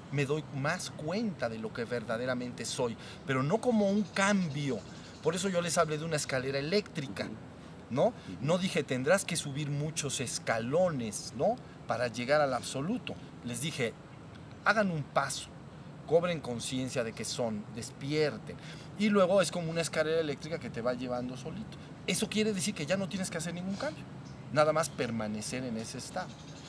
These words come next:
Speaker 1: Conforme más permanezcas, más la luz de la conciencia te irá informando lo que eres.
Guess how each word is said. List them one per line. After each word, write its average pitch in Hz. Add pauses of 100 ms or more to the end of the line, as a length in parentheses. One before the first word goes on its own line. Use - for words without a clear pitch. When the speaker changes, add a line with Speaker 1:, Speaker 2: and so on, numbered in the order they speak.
(240)
Speaker 1:
Conforme 123
más 135
permanezcas, 117 (500)
más 143
la 131
luz 131
de 147
la 127
conciencia 127
te 113
irá 113
informando 110 (160)
lo 110
que 92
eres. -